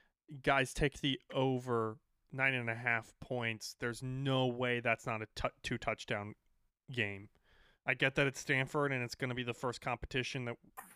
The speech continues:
legit-ish competition that we see for U S C.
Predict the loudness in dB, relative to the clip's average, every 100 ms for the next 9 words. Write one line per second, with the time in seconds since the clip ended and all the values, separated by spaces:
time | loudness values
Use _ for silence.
0 | -4 0 2 4 2 2 2 2 2 -2
1 | -2 -2 0 0 0 -2 -4 -4 -4 -2
2 | -2 -2 -4 -4 -4 0 0 -2 -4 -2